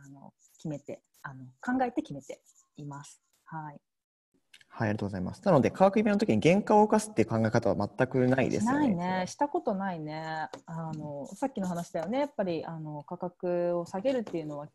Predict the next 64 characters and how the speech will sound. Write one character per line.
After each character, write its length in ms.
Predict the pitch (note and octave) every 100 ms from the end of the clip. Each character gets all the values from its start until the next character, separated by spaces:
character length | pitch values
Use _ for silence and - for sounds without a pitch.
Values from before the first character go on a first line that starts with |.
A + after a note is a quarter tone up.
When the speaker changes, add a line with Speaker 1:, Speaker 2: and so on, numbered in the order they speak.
| -
Speaker 1:
み 120 | G3+
ん 80 | G#3
な 100 | G3
の 100 | D3
給 180 | - G3+
与 120 | D3
を、 240 | D#3+ F#3+ A3 -
あ 100 | E3
の、 80 | D3
下 120 | -
げ 120 | G3+
て 100 | G#3+
い 60 | F3
く、 240 | - G3+ - -
ま 80 | F3
あ、 100 | -
こ 220 | F4+ G3+
う、 80 | G#3
い 80 | F#3+
わ 60 | F#3+
ゆ 100 | E3
る 60 | -
工 200 | D4 C#4+
賃 220 | - F#3+
っ 40 |
て 140 | - E3+
い 80 |
う 40 | D3
も 120 | C#3+
の 60 | A3+
っ 20 | - - F#4+ -
て 60 | C#4+
い 40 |
う 20 |
の 60 | C#4+
を 20 |
下 160 | - G#3+
げ 100 | B3
る 80 | B3
し 100 | -
か 120 | D3+
も 140 | C#3+
う 60 | - _ _ -
他 220 | E3+ G#3
に 80 | F#3+
方 160 | F#3+
法 120 | F3+
が 80 | E3+
な 160 | E3+ E3
い 60 |
の 140 | D#3 G#3+
で、 280 | C#4+ A#3 - _ _ _ -
そ 80 |
う 40 | E4
す 60 | F4
る 80 |
と 100 | D4+
私 220 | C4+ C4 B3+
た 100 | G3
ち 60 |
の 120 | D3+
事 140 | C#3 D#3
業 140 | G#3+
目 120 | A3+